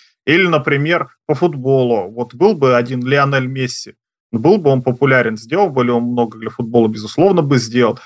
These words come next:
А сейчас, ну, уже не сейчас, уже несколько лет назад,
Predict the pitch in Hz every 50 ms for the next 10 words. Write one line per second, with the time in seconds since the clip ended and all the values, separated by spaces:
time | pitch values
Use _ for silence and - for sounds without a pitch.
0 | - _ _ - 127 - - 131 - 185 160 143 135 - - - - - - 131
1 | 143 127 - 127 127 135 127 143 139 127 120 117 123 120 123 196 202 - - -
2 | 110 107 113 107 101 104 - - 117 120 120 - 120 120 120 127 123 117 117 117
3 | 123 123 123 151 165 170 -